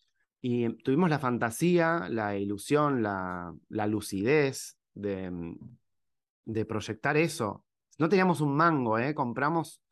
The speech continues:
eh, con toda la plata que teníamos, compramos un dieciocho Break, nuestro primer auto, un auto del ochenta y nueve creo que era, para empezar a ir a ver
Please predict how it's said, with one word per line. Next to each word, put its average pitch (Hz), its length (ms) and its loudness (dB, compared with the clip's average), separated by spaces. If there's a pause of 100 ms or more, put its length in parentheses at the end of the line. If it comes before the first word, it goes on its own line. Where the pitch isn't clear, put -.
(460)
eh, 104 380 -4
con 110 280 -4
toda 147 140 2
la 170 80 2
plata 151 180 2
que 143 80 4
teníamos, 151 260 2
compramos 123 400 -2
un 123 320 -2
dieciocho 113 520 -2
Break, 127 400 2
nuestro 107 300 -4
primer 107 260 -2
auto, 131 560 0
un 110 140 -4
auto 117 260 0
del 101 120 0
ochenta 101 460 -4
y 95 100 -4
nueve 120 440 2
creo 104 140 -4
que 113 120 0
era, 156 260 -2 (540)
para 104 140 -4
empezar 110 380 0
a 151 80 4
ir 151 120 6
a 135 80 2
ver 143 420 4